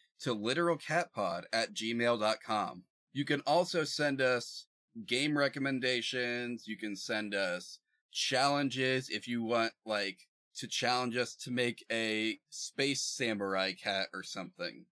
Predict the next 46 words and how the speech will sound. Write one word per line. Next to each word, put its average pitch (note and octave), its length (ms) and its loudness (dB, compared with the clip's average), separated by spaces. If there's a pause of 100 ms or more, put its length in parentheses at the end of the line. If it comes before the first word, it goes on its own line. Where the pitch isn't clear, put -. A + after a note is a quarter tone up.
(160)
We C3 140 -2
can, B2+ 420 -2
we B2 140 -4
can C3+ 160 0
try D3+ 320 2
and C#3+ 180 2
make C3 220 0
that A#2 240 2
happen A2 520 -2
for E2 200 -8
you. G#1+ 220 -14 (320)
If A#2 120 -4
you B2+ 140 0
have C#3+ 220 0
a D3 60 -2
specific C3 640 -6
game C3+ 380 0
you G#2 140 -4
wanna G2 240 -4
play, E2 460 -6 (480)
you A#2 140 -6
can C3+ 140 0
send C#3 320 -2
us C3 140 -2
that A#2+ 260 0
recommendation. F#2 1000 -6 (340)
If C#3 200 -2
you F3 520 0
want A#2+ 400 0 (160)
to F#3 160 0
appear E3+ 560 -2
on D3+ 320 0
the C#3+ 100 -2
show, C3+ 480 0
if - 160 -14
you've C3+ 180 -2
got C#3 220 2
a C#3 60 0
game C3+ 340 -2
that A#2 140 -2
you A2 80 -4
wanna A2 160 -2
bring G2+ 260 -4
on G2 160 -4
the G2 80 -8
show, F2+ 460 -6